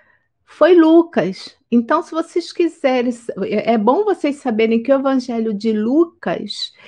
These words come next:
ele tem boa parte ali de algumas coisas que aconteceram que foram narradas por Maria de Nazaré.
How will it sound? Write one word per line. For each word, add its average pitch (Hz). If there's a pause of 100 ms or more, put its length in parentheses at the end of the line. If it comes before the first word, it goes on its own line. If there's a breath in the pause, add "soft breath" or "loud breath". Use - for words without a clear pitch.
(220 loud breath)
ele 240
tem 269
boa 381
parte 285
ali 233 (420)
de 190
algumas 226
coisas 247
que -
aconteceram 233
que 302
foram 311
narradas 285
por 277
Maria 285
de 254
Nazaré. 185